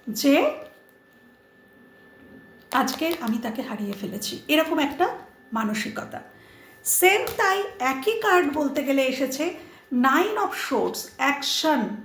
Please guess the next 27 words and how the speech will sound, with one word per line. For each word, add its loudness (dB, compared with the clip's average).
এটাও 2
একই 0
কথা 0
বলছে। -6
কেন 4
তার 0
রিগ্রেট? 0
সঠিক 0
টাইমে 4
তোমার 0
যে -4
অ্যাকশন 0
নে-, -2
মানে 2
তার 4
যে 0
অ্যাকশন -4
নেওয়া 0
উচিত 0
ছিল, -4
সেটা -8
তিনি -2
নেননি। -4
তিনি 8
ডিসিশনই 2
নিতে 2
পারেননি 2